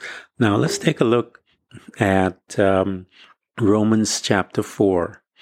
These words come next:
and we will take a, we will start with, uh, verse eighteen, and, uh, we'll go from there. It says, "Who against hope believe in hope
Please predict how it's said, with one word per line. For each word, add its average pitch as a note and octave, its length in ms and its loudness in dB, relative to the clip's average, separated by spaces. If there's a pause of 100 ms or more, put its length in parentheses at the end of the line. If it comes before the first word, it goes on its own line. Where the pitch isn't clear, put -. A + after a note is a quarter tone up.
(380)
and F#2+ 520 2
we G2 260 2
will F#2 360 0
take - 520 -2
a, F#2 540 0
we G#2 100 2
will F#2+ 120 2
start G2 520 -2 (380)
with, G2 500 0
uh, F#2 320 2
verse F#2 460 -2
eighteen, G2+ 760 0 (380)
and, F2+ 560 -2
uh, F#2+ 220 -2
we'll F2+ 220 0
go F2+ 240 -2
from F2 280 -14
there. E2+ 280 -10 (560)
It - 60 -8
says, G#2+ 240 0
"Who C#3+ 220 2
against G#2+ 420 0
hope G#2+ 260 -2
believe G#2+ 580 0
in A#2 160 -2
hope G#2 420 -2